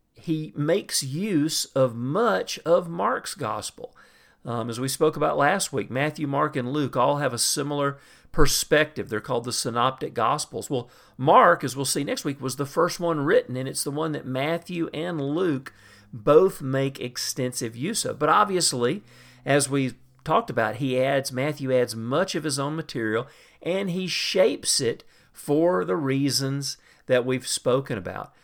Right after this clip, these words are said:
Um, as we'll talk about next week, Mark was written to probably a Roman audience. They would have had no concern, they would have had no interest in the fact that Jesus was fulfilling prophecies.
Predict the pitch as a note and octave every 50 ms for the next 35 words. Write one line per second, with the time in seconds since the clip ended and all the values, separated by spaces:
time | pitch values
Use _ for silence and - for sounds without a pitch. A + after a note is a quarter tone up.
0 | _ _ _ _ - A2+ A2+ A2 G#2+ G#2+ G#2+ G#2 G2 F#2+ - _ _ _ _ _
1 | - - A#2+ A#2 B2+ B2+ - D3 C#3 C#3 C#3 D3 C#3 B2+ C#3 D3+ E3 - - C3+
2 | A2 G2 - - - A#2+ A2 A#2 B2 C#3 E3+ F3 - - D3+ D3+ C3 A2 A2 A#2+
3 | C3 D3 D#3 C#3+ D#3 D#3+ C#3+ - - C3 - - - - C3 A#2 A#2+ C3+ C#3+ D3+
4 | C#3 - D3 C#3+ C#3 B2+ A#2+ B2+ C3 D3+ D3+ D3 C3 A#2 G#2+ G2+ F#2+ G2 F#2+ -
5 | - - - - - _ - - _ _ _ - C3 C#3 D3+ D#3+ E3 E3 C3+ C#3+
6 | C#3+ C#3 B2+ C3 C3 C#3 D#3 F3 F#3 F3+ F3+ - _ _ _ _ _ - - C#3
7 | B2 A#2 - - - - F#3+ G3+ G#3 G3+ G3 G3 F#3 D#3 C3 C3 C3+ C3 B2+ B2
8 | C#3 A#2 A#2+ B2+ C#3+ D3+ - - - F#3 G#3 G#3 - C#3 C3+ - - B2+ B2 A#2+
9 | - - B2+ A#2+ A#2+ - - A2+ G#2+ A#2 B2 C3 C3 B2 B2+ - - C3+ A#2 -
10 | - B2+ - - A#2+ A2 A#2+ B2+ C3 D3 E3 E3 G#3 G#3+ - - - - - -
11 | - -